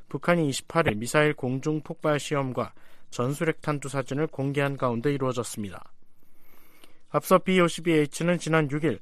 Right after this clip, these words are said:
한반도 서해 상공에서 한국 공군 에프 십오 케이 및 케이에프 십육 전투기와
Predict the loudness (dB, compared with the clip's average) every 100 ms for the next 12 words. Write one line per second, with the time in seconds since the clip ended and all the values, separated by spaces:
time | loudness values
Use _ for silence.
0 | -10 -12 0 4 6 6 6 2 4 2
1 | 2 2 0 2 0 0 0 -4 -10 -18
2 | -6 -2 2 2 2 0 2 2 2 -2
3 | -4 -4 -2 -2 -2 -2 0 0 -2 -6
4 | -4 -4 -4 -4 -2 -2 0 -2 -2 -2
5 | 0 0